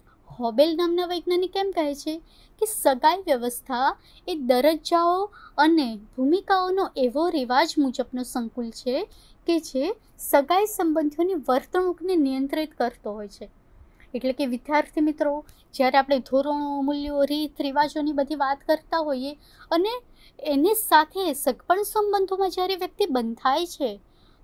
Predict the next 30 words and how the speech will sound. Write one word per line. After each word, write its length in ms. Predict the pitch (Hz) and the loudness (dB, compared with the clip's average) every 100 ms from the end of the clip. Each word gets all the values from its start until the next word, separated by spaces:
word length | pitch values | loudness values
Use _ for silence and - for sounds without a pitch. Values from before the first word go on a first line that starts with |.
| _ | _
તો 240 | 359 440 - _ - _ - | 0 0 0 _ -20 _ -4
એ 80 | 440 453 | -2 0
પોતાની 500 | 320 311 339 370 427 | -2 4 4 4 0
સાથે 420 | - 381 370 403 | 0 0 2 -2
દરજ્જો 640 | 269 269 285 349 - 359 | 2 2 4 0 0 0
અને 300 | 262 - 349 | 0 0 -2
ભૂમિકાઓને 680 | 339 - 262 311 370 381 392 | -2 -2 -2 0 0 0 -2
પણ 180 | 403 440 | -2 -4
સાંકળી 520 | 466 415 359 320 269 | -2 -2 -2 -2 -4
લે 220 | 233 220 | -4 -8
છે. 240 | 214 - 196 _ _ - - - | -10 -12 -14 _ _ -20 -18 -12
જેમ 380 | 240 302 381 392 | -2 0 2 0
જેમ 300 | 381 403 339 | -2 -4 -2
અન્ય 320 | 277 277 330 | -2 2 0
વ્યક્તિ 340 | 381 370 - 330 | 0 -8 -6 -4
સાથે 340 | - 302 311 | -2 -2 -2
તે 420 | 302 285 294 - - | -6 -6 -6 -10 -12
સંબંધમાં 720 | - 254 233 233 240 240 226 | -4 -2 0 -2 -4 -6 -6
બંધાય 400 | 226 220 240 220 | -6 -8 -6 -8
છે 340 | - 254 320 - - - - | -4 -2 -2 -6 -18 -8 -4
તો 80 | |
તેનો 280 | 415 392 403 | -2 -2 -2
દરજ્જો 540 | 370 269 285 339 - 415 | 2 4 4 -2 -2 -2
અને 120 | 415 | -2
ભૂમિકા 440 | - 269 330 403 | -2 0 2 2
એ 80 | 415 | -2
સતત 500 | 403 - - 403 415 | 0 -2 -2 -4 -2
બદલાતા 500 | 403 330 320 285 240 | -4 2 2 4 0
રહે 240 | 240 226 | -2 -8
છે. 260 | 214 - 202 | -12 -14 -20